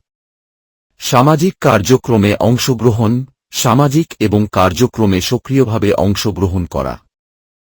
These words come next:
নিরাপদ পরিবেশ, একটি নিরাপদ এবং স্থিতিশীল সামাজিক পরিবেশে বসবাস করা।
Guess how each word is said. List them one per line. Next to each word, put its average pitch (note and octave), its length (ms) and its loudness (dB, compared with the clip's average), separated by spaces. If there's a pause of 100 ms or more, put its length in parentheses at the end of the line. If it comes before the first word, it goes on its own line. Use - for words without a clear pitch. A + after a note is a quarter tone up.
(420)
নিরাপদ D#3 560 4
পরিবেশ, A2+ 680 2
একটি B2+ 260 0
নিরাপদ B2 560 2 (100)
এবং G2+ 240 0
স্থিতিশীল D#3 560 -4
সামাজিক A2 560 0
পরিবেশে G2 480 0
বসবাস E2 500 -4
করা। A#1+ 260 -6